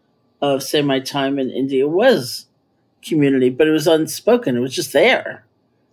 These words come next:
You know, we were, we were practicing. It was so exciting. I look back at almost fifty years, and we're more than fifty years now, and, uh,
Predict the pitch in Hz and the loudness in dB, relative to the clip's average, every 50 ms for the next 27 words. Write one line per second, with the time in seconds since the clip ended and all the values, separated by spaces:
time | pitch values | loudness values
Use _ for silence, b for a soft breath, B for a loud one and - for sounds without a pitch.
0 | _ _ _ - 151 147 139 139 139 139 147 139 123 151 147 139 131 123 - - | _ _ _ -2 0 2 2 4 4 2 2 0 0 0 2 2 2 2 0 -2
1 | - 135 120 117 - - 156 160 - - 175 160 - 170 147 131 117 - - - | -2 -2 -2 -2 -2 -4 -4 -4 -2 -4 -8 -6 -4 -4 -4 -4 -4 -4 -2 0
2 | 160 156 143 - - - - 135 143 160 151 156 156 151 151 139 - 151 160 156 | 0 0 0 0 -4 -2 2 2 2 4 2 2 0 0 0 0 0 2 2 2
3 | 156 - - 156 139 135 139 143 - _ _ _ _ _ _ _ _ _ _ - | 0 0 0 2 2 2 0 -2 -8 _ _ _ _ _ _ _ _ _ _ -2
4 | 131 139 135 131 127 - - - 131 117 107 110 110 110 113 113 135 147 - - | 0 0 2 0 0 -4 -6 -8 -8 -8 -6 -4 -2 -2 0 0 0 -2 -4 -4
5 | - 127 127 127 127 127 131 131 147 170 170 131 120 123 123 120 - 120 120 120 | -4 -4 -2 -2 -2 -2 0 0 0 0 0 -2 -4 -6 -10 -10 -6 -6 -4 -4
6 | 123 123 - 131 131 151 160 - - 135 139 135 139 139 139 135 139 143 | -4 -4 -6 -6 -6 -6 -6 -6 -4 -4 -2 -2 -2 -2 -2 -2 -4 -4